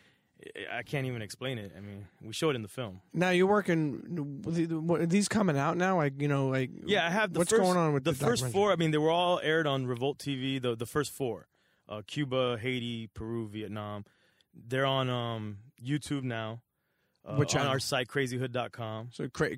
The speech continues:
Speaker 2: and the YouTube channel is Crazy Hood
Speaker 1: It's
Speaker 2: too?
Speaker 1: Who's Crazy is
Speaker 2: Who's
Speaker 1: the,
Speaker 2: Crazy,
Speaker 1: is the,
Speaker 2: okay.
Speaker 1: is the YouTube channel. But you, crazyhood dot com, and you can find them there, and, and you can see the full films. And then we have the Colombia, uh, one episode that we just did the film festival circuit,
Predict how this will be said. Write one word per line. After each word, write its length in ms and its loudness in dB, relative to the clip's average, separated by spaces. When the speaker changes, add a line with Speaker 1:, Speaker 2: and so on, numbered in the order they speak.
Speaker 2:
and 260 -2
the 260 2
YouTube 360 0
channel 300 -2
is 80 -4
Crazy 320 0
Hood 160 2
Speaker 1:
It's 120 4
Speaker 2:
too? 40 0
Speaker 1:
Who's 180 4
Crazy 460 -2
is 60 -8
Speaker 2:
Who's 100 -2
Speaker 1:
the, 80 -8
Speaker 2:
Crazy, 280 2
Speaker 1:
is 120 -2
the, 80 -2
Speaker 2:
okay. 140 -4
Speaker 1:
is 100 -10
the 120 -12
YouTube 300 -12
channel. 320 -12
But 100 -4
you, 80 -4
crazyhood 360 0
dot 200 0
com, 320 -2
and 80 -2
you 80 -4
can 100 -10
find 300 -4
them 100 -4
there, 300 -6
and, 320 -8
and 120 -8
you 60 -6
can 140 -12
see 180 -10
the 140 -12
full 240 -10
films. 320 -10
And 80 -6
then 100 -6
we 80 -4
have 240 -2
the 80 -6
Colombia, 800 -2
uh, 440 -6
one 280 -8
episode 500 -6
that 240 -6
we 100 -10
just 200 -10
did 100 -6
the 80 -10
film 260 -4
festival 380 -10
circuit, 460 -10